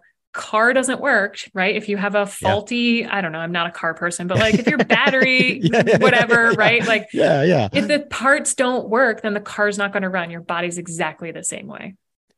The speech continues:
Speaker 2: Well, you mentioned the Goggins four by four by forty-eight, and David Goggins is one who pushed through all kind of junk, and he talks about it in his books where
Speaker 1: Mm-hmm.
Speaker 2: he, he, he was, he was messed up, and now
Speaker 1: Yeah.
Speaker 2: he stretches and does
Speaker 1: Mm-hmm.
Speaker 2: system checks for, like, a couple hours a day now to
Speaker 1: Yeah.
Speaker 2: keep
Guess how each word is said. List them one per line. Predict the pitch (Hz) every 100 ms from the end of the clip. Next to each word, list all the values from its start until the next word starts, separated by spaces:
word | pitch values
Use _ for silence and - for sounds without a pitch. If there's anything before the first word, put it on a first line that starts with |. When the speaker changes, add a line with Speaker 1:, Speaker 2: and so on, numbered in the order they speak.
| _ -
Speaker 2:
Well, | 113 120
you | 123 131
mentioned | 135 135 120
the | 113
Goggins | 120 123 117
four | - 131
by | 117
four | 104 120
by | 110
forty-eight, | 120 117 117 135 110
and | 107
David | 117 127 95
Goggins | 110 156 117
is | 110 104
one | 117
who | 113
pushed | 113 131 117
through | 127 120
all | 120
kind | 117 120 117
of | 90
junk, | 107 143 131
and | 110
he | 110
talks | 110 123 117
about | 117 117
it | 110
in | 107
his | 90
books | 113 139 -
where | 104 107 185
Speaker 1:
Mm-hmm. | 208 - - -
Speaker 2:
he, | - 117
he, | 110 117 101 _ -
he | 110
was, | 110 98 101 -
he | 110
was | 120
messed | 110 160 -
up, | 185 240 -
and | 131
now | 135 131
Speaker 1:
Yeah. | -
Speaker 2:
he | 160
stretches | - - 165 165 131 117
and | 117
does | 127 139 117 - -
Speaker 1:
Mm-hmm. | 185 302 - _
Speaker 2:
system | - 170 180 139
checks | - 175 - -
for, | 139
like, | 131 120
a | - _ -
couple | 151 156
hours | 139 151 139
a | 139
day | 135 180
now | 117 95 101
to | 202
Speaker 1:
Yeah. | 226 269 98 -
Speaker 2:
keep | _